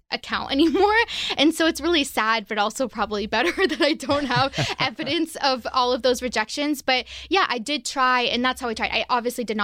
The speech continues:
Speaker 1: tell anyone I was twelve years old, but I queried the same way that you're supposed to.
Speaker 2: Yeah.
Speaker 1: I sent queries, and, and I got a lot of <laughs> rejections.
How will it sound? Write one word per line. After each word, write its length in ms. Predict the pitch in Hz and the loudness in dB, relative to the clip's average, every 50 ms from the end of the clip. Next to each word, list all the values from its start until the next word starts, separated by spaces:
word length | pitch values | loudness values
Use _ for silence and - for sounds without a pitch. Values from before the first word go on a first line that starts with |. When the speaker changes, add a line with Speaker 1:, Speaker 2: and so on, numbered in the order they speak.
| 196 202 | -2 -2
Speaker 1:
tell 140 | - 220 202 | -2 -4 -4
anyone 240 | 196 202 214 214 | -4 -4 -4 -4
I 60 | 202 - | -4 -4
was 100 | 214 - | -4 -4
twelve 220 | - 220 214 208 | -2 -2 -2 -2
years 160 | 202 202 233 | 0 0 2
old, 280 | 277 269 240 226 - - | 2 4 2 2 0 0
but 160 | 233 220 214 - | 0 0 0 0
I 80 | - 247 | -4 -6
queried 460 | - - 349 381 466 381 165 139 - | -6 -4 -4 -4 -2 -2 -4 -4 -2
the 100 | - 240 | -2 -2
same 300 | - - 247 240 254 254 | 0 2 2 2 2 2
way 100 | 254 254 | 2 2
that 120 | 247 - | 2 2
you're 120 | 254 254 240 | 2 0 0
supposed 540 | - - 233 - - 285 359 - - - - | 0 -4 -6 -2 -2 -2 0 -2 -2 -2 0
to. 80 | 247 214 214 220 | 2 2 4 4
Speaker 2:
Yeah. 180 | 139 120 135 - - - - | 2 2 0 -2 -4 -4 -4
Speaker 1:
I 100 | - 240 | -4 -4
sent 240 | 240 - 254 262 254 | -2 -2 -4 -4 -2
queries, 380 | - 359 381 359 208 202 214 | 0 0 0 2 0 0 -2
and, 240 | 233 214 220 214 - | -2 -2 -4 -4 -2
and 160 | - 240 233 226 | -2 0 0 0
I 60 | 226 | 0
got 260 | 214 220 220 220 - | 2 2 2 2 0
a 60 | - | 0
lot 160 | 214 208 208 | -2 -2 -2
of 60 | 208 214 | -2 -6
<laughs> 60 | 226 | -6
rejections. 640 | - 254 247 - - - - 302 277 269 226 - | -4 -2 0 0 0 2 2 2 2 2 0 -4